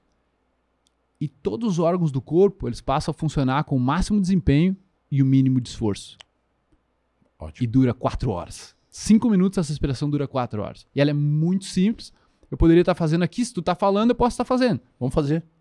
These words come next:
Speaker 1: Vamos fazer.
Speaker 2: Como é que é?
Speaker 1: É uma respiração de tu, é pelo nariz, só pelo nariz, e tu
Speaker 2: Uhum.
Speaker 1: inspira por seis e solta por seis.
Speaker 2: Uhum.
Speaker 1: Simples assim.
Speaker 2: Uhum.
Speaker 1: Se a pessoa tiver dificuldade com seis, tiver muito difícil, vai por quatro.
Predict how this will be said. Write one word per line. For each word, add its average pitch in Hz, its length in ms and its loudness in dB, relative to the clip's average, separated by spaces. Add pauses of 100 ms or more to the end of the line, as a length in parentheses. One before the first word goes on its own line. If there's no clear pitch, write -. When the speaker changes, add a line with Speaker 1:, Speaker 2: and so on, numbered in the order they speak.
(480)
Speaker 1:
Vamos 117 180 -2
fazer. 190 360 -2 (100)
Speaker 2:
Como 87 120 -6
é 85 60 -6
que 87 80 -6
é? 71 120 -10 (220)
Speaker 1:
É 120 80 -6
uma 151 120 0
respiração 151 420 -2
de 135 120 -4
tu, 135 260 -4
é 117 60 -8
pelo 185 240 0
nariz, 202 600 2
só - 200 -4
pelo 202 180 -2
nariz, 160 420 -4
e 170 80 -6
tu 90 120 -2
Speaker 2:
Uhum. 156 60 2
Speaker 1:
inspira 220 420 0
por 196 140 -6
seis - 560 -4 (140)
e - 40 -18
solta 160 280 -4
por 156 140 -10
seis. - 380 -10 (100)
Speaker 2:
Uhum. 90 320 -6
Speaker 1:
Simples 143 400 -6
assim. 123 320 -6
Speaker 2:
Uhum. 85 380 -8
Speaker 1:
Se - 100 -12
a - 40 -8
pessoa 190 220 -2
tiver 190 200 0
dificuldade 160 720 -2
com 139 120 -2
seis, 147 320 -2
tiver 135 180 -4
muito 165 720 4 (580)
difícil, 220 760 2 (840)
vai 226 100 -6
por 226 140 -8
quatro. - 400 -8